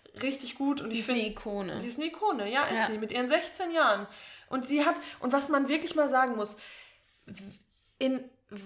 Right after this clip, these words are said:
Speaker 1: wer hat das jemals geschafft, mit sechzehn so eine Masse an Menschen mitzuziehen?
Speaker 2: Ja.
Speaker 1: Wie viele, wenn man sich die Zahlen mal anguckt, ich hab sie jetzt grad nicht im Kopf, aber, ähm,
Speaker 2: Wie viele
Speaker 1: wie viele
Speaker 2: Millionen?
Speaker 1: Me-, Millionen Menschen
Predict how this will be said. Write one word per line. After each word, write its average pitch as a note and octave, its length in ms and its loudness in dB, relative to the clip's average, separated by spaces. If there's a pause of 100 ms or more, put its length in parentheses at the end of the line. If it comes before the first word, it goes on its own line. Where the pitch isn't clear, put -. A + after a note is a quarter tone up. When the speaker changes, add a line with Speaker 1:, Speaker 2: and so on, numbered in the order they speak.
(160)
Speaker 1:
wer D#4 360 10
hat D#4+ 140 4
das - 260 4 (300)
jemals D#4+ 520 4
geschafft, B3 640 0
mit B3 260 -2
sechzehn A3 720 2 (200)
so D4 440 4
eine A#3 280 2
Masse A#3+ 520 2
an B3 200 2
Menschen B3 380 0
mitzuziehen? G3 520 2
Speaker 2:
Ja. G3 60 -14
Speaker 1:
Wie D#4 160 2
viele, C#4+ 220 -2
wenn B3 100 4
man B3+ 120 4
sich B3 120 -6
die - 140 -6
Zahlen E4+ 340 4
mal G3+ 100 2
anguckt, F#3+ 280 -8
ich - 80 -8
hab A#3 80 -4
sie - 100 -6
jetzt A#3+ 160 -4
grad A3 160 -4
nicht G#3 140 -12
im G3+ 60 -8
Kopf, C4 260 -4
aber, G3+ 240 4 (380)
ähm, G#3 240 4
Speaker 2:
Wie - 40 0
viele A3 260 0
Speaker 1:
wie D#4+ 180 10
viele G4 300 10
Speaker 2:
Millionen? B3+ 200 4
Speaker 1:
Me-, B3 220 6
Millionen B3+ 600 4
Menschen B3 560 0